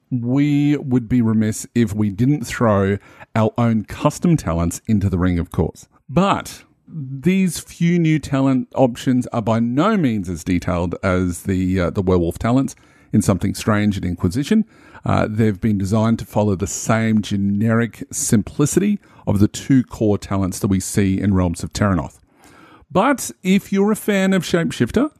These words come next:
these new options might give you, you know, that, that were character that you've always wanted to be playing a little bit more of an oomph.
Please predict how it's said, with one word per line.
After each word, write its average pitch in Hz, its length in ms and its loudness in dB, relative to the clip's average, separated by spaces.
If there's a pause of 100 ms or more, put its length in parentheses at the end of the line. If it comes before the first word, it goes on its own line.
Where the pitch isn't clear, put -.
(100)
these 139 580 0
new 135 300 2
options 104 440 0 (120)
might 107 480 2
give 113 180 0
you, 101 340 2 (440)
you 98 160 0
know, 92 140 2
that, 92 280 0
that 95 240 0 (140)
were 113 240 2
character 104 680 0 (260)
that 90 200 -2
you've 90 400 0
always 110 400 2
wanted 95 220 0
to 92 80 4
be 95 140 -4
playing 104 680 -2
a 98 140 -2
little 131 480 2
bit 117 200 0
more 107 220 0
of 95 120 -2
an 90 80 -2
oomph. 69 320 -8